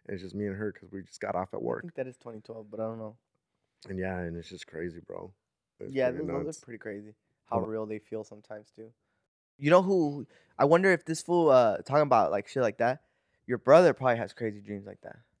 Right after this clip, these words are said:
Speaker 1: Oh, I, I know one of his dreams that he told me, fool. It kinda made me scared. I don't know if he did it on purpose to get me scared, but I'll tell you his dream. It's, it's, it's really
Speaker 2: But, you know, I think it's really funny. Well, I don't think it's funny, but I just think it, it, to me, it's a little funny,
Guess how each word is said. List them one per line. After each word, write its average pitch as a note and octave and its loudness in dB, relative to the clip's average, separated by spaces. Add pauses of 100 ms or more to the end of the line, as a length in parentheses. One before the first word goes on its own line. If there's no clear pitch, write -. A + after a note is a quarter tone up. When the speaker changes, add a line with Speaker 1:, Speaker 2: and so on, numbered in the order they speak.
(280)
Speaker 1:
Oh, C3+ 4
I, D3+ 6
I D3+ 4
know F3+ 4
one E3 4
of C#3 2
his A2 -2
dreams A2 -2
that G#2+ 0
he G#2 -2
told A#2+ 0
me, G#2+ -2
fool. G#2 -4
It G#2 -4
kinda A#2 -2
made G#2 -2
me F#2+ -6
scared. A2 0
I G#2+ -4
don't C3+ 0
know D#3 2
if C3 -2
he B2+ -4
did B2 2
it B2 4
on A2 2
purpose A2+ -4
to A#2 -6
get A#2 -2
me A#2+ -2
scared, C3+ 0 (520)
but B2+ 6
I'll C3 6
tell D#3+ 8
you C3+ 8
his B2 6
dream. A#2 0
It's, G2 -4
it's, B2 0
it's C#3+ 2
really C#3 4
Speaker 2:
But, D#3+ 8
you F3 4
know, F3 8 (100)
I C#3+ 8
think E3 -8
it's C#3 -4
really C#3 0
funny. C3 -4 (840)
Well, C3 2
I B2 6
don't C3 0
think A2+ -12
it's - -14
funny, A#2 -4
but A2+ -2
I G2+ 2
just A2 -12
think - -14
it, F#3 -4
it, F3 2
to E3+ -8
me, F3+ 0
it's D3 -6
a C#3 -8
little C3+ 0
funny, B2 -4